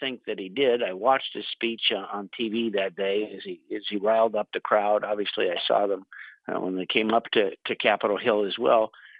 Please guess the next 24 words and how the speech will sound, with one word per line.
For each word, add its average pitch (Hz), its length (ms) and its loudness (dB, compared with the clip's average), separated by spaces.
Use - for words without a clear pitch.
But 180 120 2
he 196 100 4
didn't 214 340 2
do 113 160 -2
everything 95 480 -6
totally 90 380 -2
appropriate. 78 640 -6
And, 113 200 -8
you 135 160 0
know, 120 260 2
particularly 147 420 0
now 127 240 6
with 113 80 2
the 107 140 2
evidence 117 440 2
that's 107 200 -4
been 101 300 -4
submitted 113 400 0
in 104 120 -4
this 104 180 0
report 127 400 2
that - 100 -2
I 117 80 6
look 131 220 4